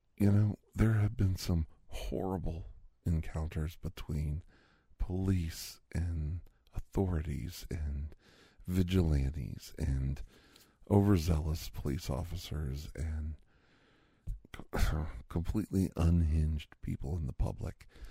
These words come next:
Like when a guy opens fire on a crowd, we're lucky that more people don't get hurt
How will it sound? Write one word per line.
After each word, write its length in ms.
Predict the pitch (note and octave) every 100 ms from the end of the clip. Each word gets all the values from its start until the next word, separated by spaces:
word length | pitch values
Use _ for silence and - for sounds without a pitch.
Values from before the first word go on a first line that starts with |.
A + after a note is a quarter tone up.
| - -
Like 200 | A#2 -
when 120 | C3+
a 40 | B2
guy 240 | C3 A#2+
opens 500 | G#2 F#2 F2+ F2 - -
fire 640 | _ - - F2+ D#2+ E2 E2+ -
on 180 | F#2 C#2+
a 140 | D#2 _ _ _ _
crowd, 640 | - - G#2+ F2 D#2+ E2 - - _ _ _ _ _ _ _ - - - _ _ - - - - - - - - - - - - - - -
we're 180 | B2 D3
lucky 360 | G#2 - F2
that 180 | E2+ -
more 220 | E2 D#2+
people 300 | - E2 D#2
don't 220 | D2 D2 -
get 160 | F2
hurt 260 | D#2+ D#2